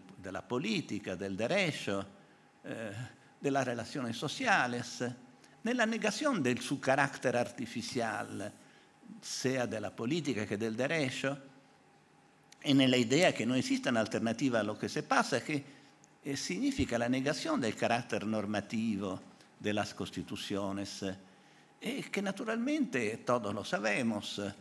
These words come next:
eh, non puede che producir catástrofes. El riscaldamento climático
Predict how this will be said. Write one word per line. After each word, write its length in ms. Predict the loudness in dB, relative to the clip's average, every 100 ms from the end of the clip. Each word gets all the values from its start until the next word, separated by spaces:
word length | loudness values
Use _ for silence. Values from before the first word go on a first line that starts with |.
| -16 -20 -20 -10
eh, 580 | -6 -4 -4 -6 -8 -12 -20 -20 -4
non 160 | -2 -2
puede 280 | -2 -2
che 140 | 0 -2
producir 760 | -4 -4 -4 -2 0 0 -2
catástrofes. 880 | -6 -4 0 0 -2 -6 -10 -10 -6
El 80 | -6
riscaldamento 600 | -6 -6 -4 -2 -4 -6
climático 680 | -8 -6 -4 -4 -8 -8